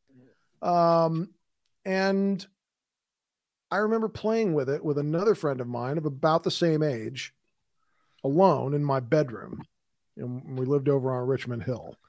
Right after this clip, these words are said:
It is, to this day, the only paranormal experience I can say I've ever legitimately had. The only thing I've ever seen that affirmed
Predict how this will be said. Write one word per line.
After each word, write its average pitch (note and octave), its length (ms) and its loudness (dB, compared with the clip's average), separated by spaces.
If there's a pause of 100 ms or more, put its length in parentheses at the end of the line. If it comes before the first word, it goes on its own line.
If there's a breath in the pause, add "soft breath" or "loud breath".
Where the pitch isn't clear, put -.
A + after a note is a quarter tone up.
(540)
It G#3 140 8
is, B3 480 2 (140)
to C4 140 -2
this B3+ 200 -4
day, E3+ 320 2
the D3+ 220 -2
only D#3+ 600 2 (100)
paranormal C3 800 -4
experience G#2+ 600 -12
I A#2+ 80 -8
can A#2 140 -12
say B2+ 180 -6
I've A2+ 240 -10
ever B2 200 -4
legitimately G#2+ 640 -8 (100)
had. - 360 -14 (200 loud breath)
The F3+ 100 12
only C4+ 140 12
thing A3+ 180 12
I've G3 120 12
ever F#3 180 12
seen D#3+ 800 8 (1400)
that C#3+ 380 4
affirmed F3 920 6